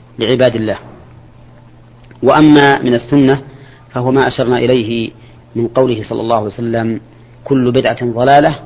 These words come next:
وهذا القول كان رسول الله صلى الله عليه وسلم يخطب به يوم الجمعة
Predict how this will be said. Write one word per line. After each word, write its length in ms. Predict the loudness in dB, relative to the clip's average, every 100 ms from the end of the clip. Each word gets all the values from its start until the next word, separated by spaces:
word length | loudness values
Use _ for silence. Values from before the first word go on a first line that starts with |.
| -20 -10
وهذا 300 | -6 -2 0
القول 560 | -2 0 4 4 4 0 -6 -20 -20 -6
كان 180 | -2 0
رسول 340 | -2 -4 -4
الله 240 | -2 -2
صلى 180 | -4 -6
الله 120 | -4
عليه 160 | -4 -4
وسلم 420 | -4 -2 -2 -4 -4
يخطب 340 | -4 -4 -4 -4
به 500 | 0 0 0 0 -2 -10 -20 -20 -14 -4
يوم 200 | 0 0
الجمعة 420 | 2 2 0